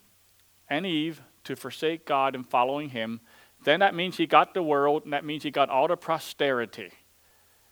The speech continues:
He got a mass following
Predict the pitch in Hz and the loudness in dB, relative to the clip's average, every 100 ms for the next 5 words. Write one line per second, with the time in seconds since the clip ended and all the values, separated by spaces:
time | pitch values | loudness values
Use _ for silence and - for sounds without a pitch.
0 | _ _ _ _ _ - 160 175 185 202 | _ _ _ _ _ -4 -4 2 4 4
1 | - _ _ - 151 135 143 165 175 - | 2 _ _ -4 -2 4 4 4 0 -8
2 | - 143 160 160 123 98 | -4 2 4 4 0 -6